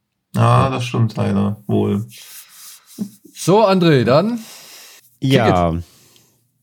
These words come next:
Speaker 3: Dann kommen wir jetzt zu meiner Fortsetzung auf der Liste. <laughs>
Speaker 1: <laughs> Ja, sind dann zwei. Ich wusste, auf dich verlassen.
Speaker 3: Ja, natürlich. Nachdem der erste der beste Film der Conjuring-Reihe war, konnte ich
Speaker 1: Ja.
Speaker 2: Auf jeden
Speaker 3: natürlich
Speaker 2: Fall.
Speaker 3: nur Nun zwei
Speaker 2: Ungeschlagen, ganz vorne.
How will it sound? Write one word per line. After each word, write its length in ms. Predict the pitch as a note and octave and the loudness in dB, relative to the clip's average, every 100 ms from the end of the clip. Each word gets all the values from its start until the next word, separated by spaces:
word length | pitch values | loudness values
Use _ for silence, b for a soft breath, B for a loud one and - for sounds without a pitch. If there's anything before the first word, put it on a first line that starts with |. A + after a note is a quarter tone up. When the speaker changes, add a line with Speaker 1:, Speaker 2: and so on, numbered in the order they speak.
| _ - | _ -4
Speaker 3:
Dann 320 | A2+ A#2+ B2+ | 0 0 0
kommen 340 | B2 A#2+ A#2+ A2+ | 0 0 0 0
wir 160 | A2+ | 0
jetzt 320 | A2+ A2+ - - | 0 -2 -10 -6
zu 440 | A2 A2 G#2+ A2 | -4 -2 -2 -2
meiner 320 | G#2 G#2 G#2 | -2 -2 -2
Fortsetzung 640 | G2 A#2 B2 A2+ F#2 - D#2+ | -2 0 0 -2 -6 -6 -6
auf 100 | - | -6
der 100 | F2 | -6
Liste. 320 | E2+ - B2+ | -6 -6 -4
<laughs> 140 | A2+ - C3+ C#3+ - A#2+ G3 - | -2 0 0 0 -2 0 0 0
Speaker 1:
<laughs> 1160 | F#3+ - F#3+ F#3 F3+ E3+ C3 D3+ B2+ C3+ - B2+ B B B B | -2 0 -2 0 0 2 2 2 2 0 -4 -8 B B B B
Ja, 220 | G#2 F#2+ G2 | -4 -2 0
sind 160 | A2 | 2
dann 240 | G2+ G#2 G#2+ | 4 2 0
zwei. 340 | - G2 G#2 | 0 0 0
Ich 140 | G2+ | 0
wusste, 220 | A2 G#2+ A2 | -2 -2 -2
auf 100 | - | -2
dich 180 | G2+ - | -6 -4
verlassen. 400 | G2+ F2+ F2+ G2 | -6 -4 -2 0
Speaker 3:
Ja, 220 | G#2+ G#2 - | 2 0 -2
natürlich. 520 | G2+ G2 B2 G#2 - - | -2 2 2 0 -2 -2
Nachdem 260 | G2+ G2+ | -2 0
der 120 | G2 F#2+ | 2 2
erste 320 | G2+ G2+ G2+ | 0 0 -2
der 80 | F#2+ | -2
beste 380 | A2+ G#2+ - | -2 -2 -4
Film 200 | G2+ G#2+ | -2 0
der 120 | G2+ G2 | 0 0
Conjuring-Reihe 640 | A2 G2+ F#2 F2+ F2+ E2+ | 0 0 0 2 0 0
war, 280 | F#2 G2 G#2+ | 0 0 -2
konnte 260 | - G2+ | -2 -2
ich 60 | F#2+ | 0
Speaker 1:
Ja. 80 | G#2+ | 0
Speaker 2:
Auf 60 | |
jeden 120 | G2 G2 | 0 0
Speaker 3:
natürlich 300 | F#2+ G2 G2 | 0 0 0
Speaker 2:
Fall. 160 | G2 | 0
Speaker 3:
nur 120 | G2 F#2+ | -2 -4
Nun 80 | F#2+ | -4
zwei 200 | A2 G2+ | -2 -2
Speaker 2:
Ungeschlagen, 580 | G2 G2 G2 G2 F#2 E2+ | 0 0 -2 -2 -4 -4
ganz 220 | G#2 G#2 | -2 -2
vorne. 340 | - F#2+ F#2+ | -4 -6 -6